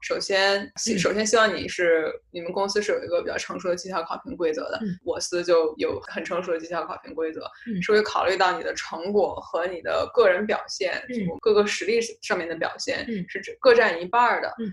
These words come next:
Speaker 1: 而从成果上来说呢，并不是只有进了市场的才算成果。
Speaker 2: 嗯。
Speaker 1: 你做了这个项目，就算最后没有进市场，但你认认真真地把一个东西给研究透了，
Speaker 2: 嗯。
Speaker 1: 这也算是你的成果。
Speaker 2: 嗯。
Speaker 1: 而且在这个过程中，你表现出来的所有的沟通、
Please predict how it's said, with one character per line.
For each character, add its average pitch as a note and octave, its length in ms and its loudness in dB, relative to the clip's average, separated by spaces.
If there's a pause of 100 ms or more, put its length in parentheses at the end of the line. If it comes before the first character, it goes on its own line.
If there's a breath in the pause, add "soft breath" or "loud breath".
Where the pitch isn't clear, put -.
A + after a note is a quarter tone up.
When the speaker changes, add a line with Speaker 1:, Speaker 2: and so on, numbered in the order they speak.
(120)
Speaker 1:
而 G#3+ 100 -2
从 B3 160 -2
成 A3+ 240 -2
果 A#3+ 180 6
上 F#3 140 -4
来 E3+ 180 -2
说 F3+ 220 -4
呢， E3 180 -2 (300 loud breath)
并 C4 240 4
不 G#3 60 0
是 G#3 180 4
只 F3+ 140 0
有 G3+ 360 4 (120)
进 B3+ 240 4
了 F3 120 2
市 A#3+ 220 4
场 - 300 -4
的 - 80 -10
才 - 160 -8
算 - 180 -2
成 - 180 -10 (140)
果。 - 220 -4
Speaker 2:
嗯。 A#3 120 -4 (320 loud breath)
Speaker 1:
你 F3 80 -6
做 D#4+ 240 4
了 A3 80 8
这 G3+ 100 6
个 F#3+ 120 4
项 F#3+ 260 2
目， F3 80 -4
就 B3+ 140 4
算 B3+ 180 0
最 B3+ 80 0
后 A#3+ 80 0
没 F3+ 140 0
有 A#3+ 120 4
进 G#3 220 0
市 G3 100 -8
场， F#3+ 240 -6
但 A3+ 140 0
你 D#3+ 340 -4
认 B3+ 160 4
认 A#3 120 4
真 B3 120 4
真 B3 120 4
地 A#3 80 0
把 - 120 0
一 E3 60 -2
个 G3 100 -2
东 A3 160 -2
西 A3 80 -4
给 G3 80 -2
研 E3 200 -6
究 A3 100 0
透 D#4 300 2
了， F#3 280 0
Speaker 2:
嗯。 G#3+ 220 -4
Speaker 1:
这 D4+ 80 0
也 B3+ 100 6
算 A#3 220 0
是 G#3+ 60 -2
你 F3 80 -8
的 - 100 -16
成 - 240 -14
果。 - 260 -2 (120)
Speaker 2:
嗯。 G#3 120 -4 (200)
Speaker 1:
而 A3 40 -2
且 A#3 140 6
在 A#3 60 8
这 C4 120 6
个 B3+ 60 0
过 C4 140 8
程 A#3 160 4
中， A#3 200 4
你 G3 100 -2
表 - 140 2
现 G#3 200 -2
出 G#3+ 140 -2
来 G3 180 6
的 G3 120 6
所 G3 220 4
有 G3 140 6
的 E3 160 2
沟 A#3+ 200 6
通、 B3 220 -2